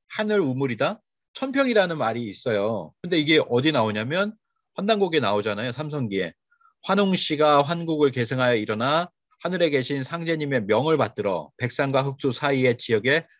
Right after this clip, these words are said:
내려오셨다. 어, 그리하여 천평의 우물을 파고 천구에 농사 짓는 땅을 구획하셨다."라고 하는 부분이 있는데, 아니, 천평이라는 게 그대로 지금도 남아 있어요.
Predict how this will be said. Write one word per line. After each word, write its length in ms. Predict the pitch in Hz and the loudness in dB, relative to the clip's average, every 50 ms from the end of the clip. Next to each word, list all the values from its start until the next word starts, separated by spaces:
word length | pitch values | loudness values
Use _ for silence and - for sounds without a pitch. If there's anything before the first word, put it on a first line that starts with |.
| _ _ - | _ _ -8
내려오셨다. 840 | - 110 110 107 110 120 151 135 135 117 - - 98 90 82 - _ _ _ _ _ _ _ _ _ _ _ - | -2 0 2 2 4 2 2 2 -2 -4 -4 -4 -8 -8 -8 -12 _ _ _ _ _ _ _ _ _ _ _ -6
어, 680 | - 127 123 120 113 110 110 107 104 104 98 95 92 - | 0 2 4 6 6 6 4 4 4 2 0 -2 -4 -4
그리하여 640 | - - 208 214 190 165 175 165 151 139 113 82 - - | 0 2 2 2 4 4 4 4 4 4 4 2 -2 -6
천평의 500 | - 226 220 220 220 202 208 185 175 147 | -6 -6 -6 -4 -4 -4 -2 0 0 0
우물을 440 | 110 127 139 156 180 190 170 147 110 | 0 0 -2 0 0 2 2 2 0
파고 540 | - 131 120 110 117 117 107 92 80 - _ _ _ _ _ - | 0 -6 -4 -2 0 0 0 0 -2 -6 _ _ _ _ _ -14
천구에 480 | - 180 175 170 156 156 147 135 120 | -10 -10 -8 -2 2 4 4 4 4
농사 400 | 98 101 107 123 135 135 160 143 | 0 -2 -4 -4 -2 -2 -2 -2
짓는 360 | 131 123 113 107 110 107 98 - | -2 -2 -6 -6 -8 -8 -6 -2
땅을 400 | 143 151 170 165 160 151 127 104 - | -2 -2 0 0 -2 -2 -2 -4 -4
구획하셨다."라고 1000 | - 117 113 107 - 117 110 123 117 - 113 104 95 87 - 104 107 113 131 | -4 -4 -4 -4 -4 -6 -8 -8 -4 -2 0 0 0 0 -2 -2 0 2 2
하는 200 | 135 139 135 127 | 2 2 2 0
부분이 260 | 117 120 117 123 120 | -2 -2 -2 -2 -4
있는데, 420 | 104 92 95 95 110 135 135 95 - _ _ _ _ _ _ | -4 -6 -6 -2 0 2 2 0 -2 _ _ _ _ _ _
아니, 160 | - 180 175 151 | -4 -4 -4 -4
천평이라는 640 | - - 262 269 247 262 262 240 226 214 196 185 175 | -4 -4 -4 0 2 2 4 4 4 4 4 2 0
게 80 | 170 147 | -2 -4
그대로 340 | - 165 151 214 202 190 - | -2 2 6 6 6 6 4
지금도 680 | - - 147 160 156 147 135 123 120 127 123 113 90 90 | -2 -4 -4 -4 -4 -4 -4 -2 -2 0 -2 -2 -4 -2
남아 240 | 113 147 170 170 135 | -2 -2 0 0 0
있어요. 480 | 104 - - 107 92 87 85 82 82 | -2 -2 -4 -4 -4 -6 -8 -10 -14